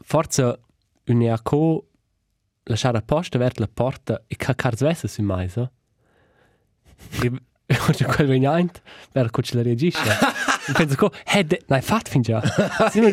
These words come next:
Speaker 1: c'è quel fa con el.
Speaker 2: Aia.
Speaker 1: Cioè, si dice fin già fatto il dovere. Qual fu il mio scusal? Cioè, qual fu il mio?
Speaker 2: E cra
Speaker 1: Sì.
Speaker 2: M T S in una trappola di dors.
Speaker 1: <laughs>
Speaker 2: Sil maisa. E allora la
Speaker 1: Ah, eh.
Speaker 2: buon'ora, fes irel, con ses caca e ses snif.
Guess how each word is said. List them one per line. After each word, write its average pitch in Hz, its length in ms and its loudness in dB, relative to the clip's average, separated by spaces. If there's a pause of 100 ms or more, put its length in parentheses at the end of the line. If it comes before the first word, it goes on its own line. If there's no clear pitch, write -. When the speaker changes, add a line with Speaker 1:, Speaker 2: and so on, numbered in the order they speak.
(120)
Speaker 1:
c'è - 260 0
quel 147 140 0
fa 185 260 -2
con 110 200 -2
el. 104 180 -2 (320)
Speaker 2:
Aia. 117 240 -6
Speaker 1:
Cioè, 123 220 -4 (180)
si - 160 -4
dice 139 160 0
fin 123 100 2
già 120 120 0
fatto 135 300 -4
il 104 40 -6
dovere. 104 400 -6 (420)
Qual 160 160 0
fu 151 100 0
il 120 100 0
mio 131 120 4
scusal? 117 560 -2 (440)
Cioè, - 160 -16
qual 127 120 0
fu - 100 -6
il 101 100 -4
mio? 101 260 0 (140)
Speaker 2:
E 170 180 0
cra 175 240 0
Speaker 1:
Sì. 135 160 0
Speaker 2:
M 151 120 2
T 139 180 -2
S - 140 -4
in 127 60 4
una 117 80 2
trappola 113 480 -2
di 95 80 0
dors. 101 540 -4 (400)
Speaker 1:
<laughs> - 800 -2
Speaker 2:
Sil 104 140 0
maisa. 92 480 0 (1000)
E 104 60 0
allora 113 200 0
la 110 100 0
Speaker 1:
Ah, - 40 0
eh. - 40 -4
Speaker 2:
buon'ora, 107 520 0 (680)
fes - 380 -4
irel, 95 320 -2 (540)
con 92 160 -4
ses - 220 -8
caca 92 340 -6
e 87 120 -6
ses - 260 -14
snif. - 300 -10